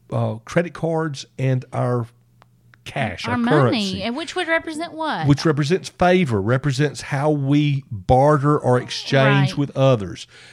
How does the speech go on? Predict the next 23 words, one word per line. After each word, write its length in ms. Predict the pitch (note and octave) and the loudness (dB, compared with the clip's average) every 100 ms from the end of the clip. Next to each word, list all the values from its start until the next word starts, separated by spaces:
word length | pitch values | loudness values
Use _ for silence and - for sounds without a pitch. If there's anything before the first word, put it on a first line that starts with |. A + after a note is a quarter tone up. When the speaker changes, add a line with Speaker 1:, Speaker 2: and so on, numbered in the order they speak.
| _ - | _ -4
Speaker 1:
Typically, 720 | D3+ C#3 C#3+ - C3 B2+ B2+ | -2 0 -2 0 0 2 0
that 200 | A#2+ B2 | -2 0
would 160 | C3+ A2+ | -2 0
be 140 | B2 | 0
like 180 | A#2+ - | 0 -2
favor. 500 | - C#3 C3+ G#2 G2 | 0 2 4 0 -6
The, 240 | A2+ A2+ - - | -2 -2 -4 -8
how 240 | G2+ D3 D#3+ | -2 0 2
I 220 | D3 C3 | 0 -4
exchange 720 | A#2 - - D3+ D3 E3+ E3 | -8 -8 -6 -2 0 0 0
with 160 | D3 C3 | -2 -2
you, 160 | C3 G#2+ | 0 0
do 140 | A2 | 0
I 160 | A#2+ C3 | 0 0
have 240 | A#2 G2 | -2 -2
more 280 | G#2+ C#3 D#3 | 0 0 0
or 100 | C3+ | 0
less 300 | A#2 B2+ B2+ | -2 -2 -4
favor 400 | - A2+ G#2+ G2+ | -4 -2 -2 -4
with 200 | F#2 F#2 | -6 -8
you 200 | G2 F2 | -6 -8
type 280 | - F#2+ - | -8 -16 -14
thing. 260 | G#2 E2+ | -14 -14